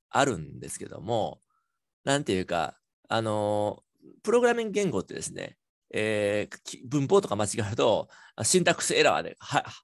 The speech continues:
返していいんですけど、まあ、我々が喋ってる言語ってですね、別にあの、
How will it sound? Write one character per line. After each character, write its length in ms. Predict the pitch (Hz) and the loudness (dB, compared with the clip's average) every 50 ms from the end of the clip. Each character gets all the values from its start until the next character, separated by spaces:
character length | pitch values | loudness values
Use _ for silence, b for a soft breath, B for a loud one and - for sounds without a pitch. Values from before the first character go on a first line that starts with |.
| _ _ _ _ - | _ _ _ _ -2
返 220 | - 185 151 117 | 2 4 4 4
し 80 | - - | 4 0
て 100 | 101 101 | -4 -4
い 40 | |
い 20 | 104 | -4
ん 40 | 90 | -4
で 80 | 92 | -6
す 80 | - - | -8 -6
け 80 | 101 | -4
ど、 300 | 92 107 101 92 82 - _ b b b b b | -4 -2 -2 -4 -4 -8 _ b b b b b
ま 100 | b 127 | b 4
あ、 20 | 123 | 6
我 180 | 127 135 147 | 6 8 8
々 140 | 156 170 175 | 8 6 6
が 80 | 185 202 | 6 4
喋 240 | 190 - 240 254 247 | 4 4 4 2 2
っ 20 | |
て 140 | - - 202 | 2 0 0
る 80 | 214 | 2
言 200 | 202 202 196 151 | 4 4 4 4
語 120 | 113 90 92 | 2 -2 -8
っ 40 | - | -10
て 160 | _ - - | _ -10 -10
で 100 | - 85 | -10 -10
す 100 | - 92 | -10 -10
ね、 180 | 90 92 - b b b b - | -10 -10 -12 b b b b -4
別 160 | 139 123 - | -2 0 2
に 60 | 175 147 | 2 2
あ 80 | 110 | 2
の、 140 | 101 95 - | 0 -2 -6